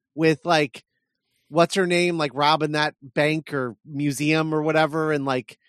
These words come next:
there, there's, like, fun stuff there, and then the end of it, I think, is really fun with them, like, driving the bus through the streets and everything. Um, but, like, I remember being really disappointed with that episode, that special too, when it aired, because I was like,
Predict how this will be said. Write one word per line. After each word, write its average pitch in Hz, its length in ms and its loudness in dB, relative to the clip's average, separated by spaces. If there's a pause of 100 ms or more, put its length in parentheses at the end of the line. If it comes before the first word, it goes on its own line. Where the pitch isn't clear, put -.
(240)
there, 170 220 4
there's, 165 260 0
like, 151 160 -2
fun 185 220 0
stuff 156 240 -4
there, 175 260 -2
and 160 140 -4
then 180 140 -2
the 160 140 2
end 170 200 2
of 123 140 0
it, 113 80 -4
I 113 80 -6
think, 113 240 -10
is 104 100 -12
really 113 220 -4
fun 113 260 -6
with 113 140 -12
them, 117 180 -8
like, 117 220 -8
driving 117 320 -6
the 110 80 -10
bus 110 240 -8
through 113 160 -14
the 101 80 -14
streets 113 440 -12
and 101 120 -12
everything. 92 400 -16 (480)
Um, 131 380 -4 (200)
but, 180 160 2
like, 170 300 -4 (600)
I 190 160 6
remember 226 360 2
being 180 240 0
really 175 200 4
disappointed 156 500 -2
with 131 160 -6
that 151 180 2
episode, 127 460 -6
that 139 200 -4
special 120 380 -10
too, 190 220 -6
when 117 160 -6
it 95 100 -10
aired, 87 360 -10 (220)
because 131 220 -6
I - 20 -4
was 127 160 -8
like, 123 300 -8